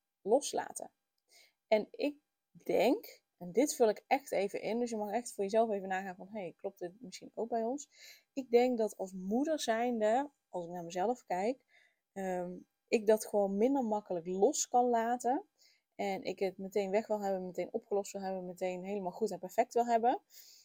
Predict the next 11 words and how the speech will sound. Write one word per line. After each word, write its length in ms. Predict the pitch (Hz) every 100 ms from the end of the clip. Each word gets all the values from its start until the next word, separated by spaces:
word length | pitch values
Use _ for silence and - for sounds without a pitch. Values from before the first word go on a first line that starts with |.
| _ _ -
En 160 | 196
dat 240 | 185 175 175
Daan 280 | 170 220
of 220 | 196 - - _
mannen 720 | - 170 170 180 214 277 - _ _ - _ _ _ _ _ _ - -
dat 180 | 233 247
gewoon 220 | 240 226
makkelijker 840 | 226 262 254 220 208 190 190 - _ _ _ _ -
los 360 | 233 370 -
kunnen 260 | - 175 -
laten. 460 | - - - -